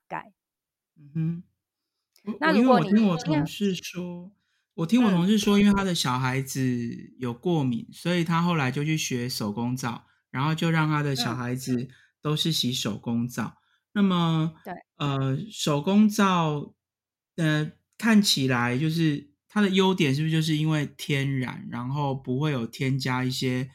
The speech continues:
Speaker 2: 比较奇怪的化学成分？
Speaker 1: 哎，我觉得没有，不能够用，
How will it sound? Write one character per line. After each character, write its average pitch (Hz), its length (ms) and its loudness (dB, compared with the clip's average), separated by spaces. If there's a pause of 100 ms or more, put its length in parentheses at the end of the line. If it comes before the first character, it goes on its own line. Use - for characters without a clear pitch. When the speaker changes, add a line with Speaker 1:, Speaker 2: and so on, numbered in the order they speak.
(240)
Speaker 2:
比 - 60 -20
较 160 160 -2
奇 120 280 -2
怪 131 240 -4
的 123 80 -6
化 123 220 -6
学 - 180 -12
成 - 320 -14
分？ - 340 -20 (1200)
Speaker 1:
哎， 202 120 -12
我 196 140 -8
觉 220 180 -8
得 339 120 -6
没 311 140 -6
有， 247 160 -2 (300)
不 311 100 -14
能 190 200 -8
够 214 180 -4
用， 214 260 -10